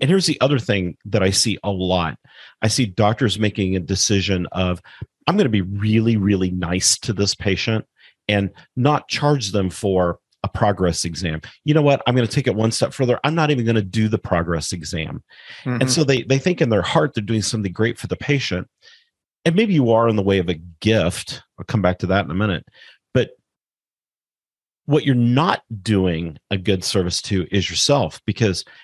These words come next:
Speaker 1: how do you think
Speaker 2: Mm-hmm.
Speaker 1: the insurance company is looking at that from a medical necessity standpoint?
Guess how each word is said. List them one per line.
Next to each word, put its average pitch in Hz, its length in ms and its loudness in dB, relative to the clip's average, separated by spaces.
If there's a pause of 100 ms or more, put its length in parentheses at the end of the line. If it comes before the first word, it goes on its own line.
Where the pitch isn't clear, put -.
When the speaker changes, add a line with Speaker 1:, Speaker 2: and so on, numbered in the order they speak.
Speaker 1:
how - 100 -2
do 190 80 2
you - 60 0
think 170 160 2
Speaker 2:
Mm-hmm. 131 100 -2
Speaker 1:
the 120 60 0
insurance 139 400 0
company 95 360 0
is 90 200 0
looking 95 400 -2
at 87 140 -4
that 90 240 0
from 90 280 0
a 87 80 2
medical 98 400 0
necessity 92 560 -2
standpoint? 85 640 -6